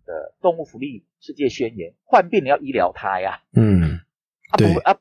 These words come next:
Speaker 1: 不是说患了病你就杀，就这样子。
Speaker 2: 嗯，嗯。
Speaker 1: 这个可能是有抵触的地方。那当然，如果从检疫，所以从防疫的这个角度来看的话，那我不赶快杀，可能病就进来。
Speaker 2: 嗯，嗯，嗯。
Speaker 1: 对，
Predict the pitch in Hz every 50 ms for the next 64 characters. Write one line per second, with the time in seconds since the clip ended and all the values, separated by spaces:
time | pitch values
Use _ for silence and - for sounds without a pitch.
0 | _ - - 208 226 269 254 240 233 - 285 226 196 190 - 262 214 175 123 110
1 | 180 170 - - 175 135 123 123 123 - - 123 101 90 85 - 90 - _ 78
2 | - _ _ _ - - 87 85 78 82 92 104 - - 311 311 240 226 - -
3 | - 156 120 117 117 110 117 135 147 - - 185 160 127 113 101 90 85 85 82
4 | 87 98 _ - 95 87 - 131 104 - 95 - - - - 262 247 - - 311
5 | 294 277 190 180 180 247 269 - 190 160 - 160 156 170 175 - - 160 127 110
6 | 113 - - 110 185 127 - _ _ _ _ _ - - 202 208 - - 170 156
7 | 156 - - 160 143 135 160 202 226 226 196 - - 139 123 - 180 170 165 147
8 | - - - 127 87 95 - - - 120 101 85 90 - - 131 110 92 - -
9 | 143 120 - _ _ - 202 208 - 104 107 104 - - - 90 - - 123 113
10 | 98 - - 101 98 - - 98 - 80 _ - 107 87 95 98 90 - - 87
11 | 78 _ _ _ _ _ _ _ _ _ _ _ - - 107 101 92 82 78 -
12 | 87 87 76 73 - - - - 82 85 - _ _ - - - _ _ _ -
13 | 196 160 - -